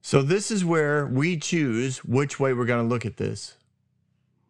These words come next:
Are we gonna choose our God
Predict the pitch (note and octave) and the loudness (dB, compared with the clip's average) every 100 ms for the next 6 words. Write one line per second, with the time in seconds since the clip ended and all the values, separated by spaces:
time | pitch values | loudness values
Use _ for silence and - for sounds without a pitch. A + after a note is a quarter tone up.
0 | _ _ _ _ _ _ _ _ _ - | _ _ _ _ _ _ _ _ _ 2
1 | A#2+ B2+ C#3 B2 - F#3 F3+ E3 C#3+ B2 | 4 4 0 -2 0 0 2 0 2 0
2 | A2+ G#2+ G#2+ B2 | 2 2 0 -2